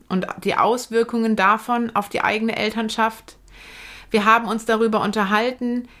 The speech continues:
wie wertvoll es ist, mit seinem eigenen Körper wieder in Verbindung zu kommen und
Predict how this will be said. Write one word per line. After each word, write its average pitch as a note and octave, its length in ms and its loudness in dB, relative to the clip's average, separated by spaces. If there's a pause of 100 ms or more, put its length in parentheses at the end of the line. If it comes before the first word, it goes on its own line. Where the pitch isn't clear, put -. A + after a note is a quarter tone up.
(140)
wie G#3 160 0
wertvoll G3+ 460 2
es A#3 120 -4
ist, - 460 -4 (640)
mit G#3 160 0
seinem G3 260 2
eigenen G3+ 440 0
Körper A#3 600 0
wieder A#3+ 200 0
in A3+ 140 -2
Verbindung A#3+ 640 0
zu A#3+ 160 -6
kommen B3 500 -2 (580)
und G#3 420 0